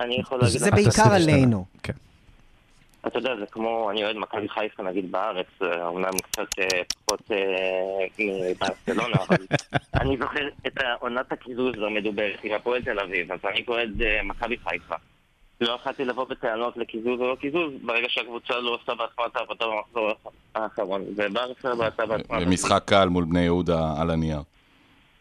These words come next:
Speaker 1: כן,
Speaker 2: כן.
Speaker 1: לצורך העניין, אז אצל ברסה זה נמרח, אה, עונה שלמה, אצלם זה התנקז למשחק אחד גורלי. אני חושב שבינינו, ותום אמר את זה לפני זה, ידענו את זה גם, גם בקיץ, כמו שאמרתם, וגם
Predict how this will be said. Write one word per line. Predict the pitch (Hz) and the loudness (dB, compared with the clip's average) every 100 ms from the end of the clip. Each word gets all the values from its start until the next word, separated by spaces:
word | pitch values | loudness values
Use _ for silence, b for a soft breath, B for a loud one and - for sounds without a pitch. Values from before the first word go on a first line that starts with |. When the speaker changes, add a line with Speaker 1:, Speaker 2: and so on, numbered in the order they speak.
| - | -2
Speaker 1:
כן, | 220 | -2
Speaker 2:
כן. | 147 | 0
Speaker 1:
לצורך | 123 156 156 165 | 0 0 0 0
העניין, | 180 | 0
אז | 117 104 | 0 0
אצל | 107 - 110 | -2 -2 -4
ברסה | 110 117 120 127 | -4 -4 -4 -2
זה | 107 | -2
נמרח, | 107 110 117 - 127 | -2 -2 -4 -4 -2
אה, | |
עונה | 101 107 113 | 0 -2 -4
שלמה, | - 113 101 - - | -4 -4 -4 -6 -8
אצלם | 104 101 107 | -4 -2 -2
זה | |
התנקז | 104 104 - 110 | -2 -4 -4 -4
למשחק | 107 98 - 107 - | -4 -6 -6 -8 -8
אחד | 113 104 | -6 -4
גורלי. | 107 110 123 98 | -2 -2 -2 -2
אני | 92 | -4
חושב | - 107 | -4 -2
שבינינו, | - 107 98 90 - 90 90 101 113 113 87 | 0 0 0 -2 -4 -6 -2 -2 -2 -2 -4
ותום | 95 101 | -4 -2
אמר | 98 101 | -2 -4
את | 98 | -4
זה | 92 | -6
לפני | 87 104 104 95 | -6 -4 -4 -4
זה, | 87 | -4
ידענו | 85 101 98 | -2 -2 -4
את | 95 | -4
זה | 87 90 | -4 -2
גם, | 101 101 95 _ 92 | -2 -4 -8 _ -4
גם | 101 98 | -2 -4
בקיץ, | - - 104 120 120 - | -8 -4 -4 -2 -6 -6
כמו | 117 - | -6 -4
שאמרתם, | 127 127 127 131 139 135 110 | -4 -2 -2 -2 -2 -2 -2
וגם | 98 113 | -2 -2